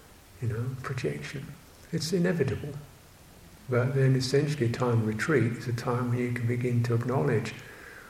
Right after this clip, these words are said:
whatever skillful, unskillful, blind, confused habits have occurred around those structures, relational structures.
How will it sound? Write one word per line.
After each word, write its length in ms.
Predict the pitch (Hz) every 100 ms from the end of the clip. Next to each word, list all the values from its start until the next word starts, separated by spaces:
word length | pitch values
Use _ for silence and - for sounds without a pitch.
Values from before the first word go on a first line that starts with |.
| - -
whatever 380 | 120 117 110
skillful, 540 | 113 - 135 135 135 117
unskillful, 680 | 120 117 - 120 120 120
blind, 680 | 117 110 107 117 120 123 120
confused 760 | 120 95 117 113 117 117 117 - - - - - -
habits 420 | 117 117 117 117
have 100 | 110
occurred 380 | 110 165 170 139
around 340 | 104 107 110
those 760 | 110 117 123 127 123 120 - - - - - - - - -
structures, 880 | - - 175 170 175 208 185 - 120
relational 540 | 117 160 185 - 123
structures. 680 | 120 123 117 - - 151 -